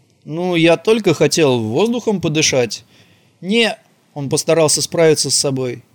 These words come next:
«Не уходи, будь тут, пожалуйста». «Да что с тобой?» «Пожалуйста, Джон,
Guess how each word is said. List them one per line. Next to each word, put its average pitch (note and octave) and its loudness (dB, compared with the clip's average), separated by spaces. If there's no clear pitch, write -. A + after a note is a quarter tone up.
«Не D#3 -10
уходи, E3 0
будь G#3 -2
тут, A2+ -6
пожалуйста». D3 -2
«Да - -6
что D#4 -2
с - -2
тобой?» C3+ 0
«Пожалуйста, F3+ 2
Джон, C#3+ -2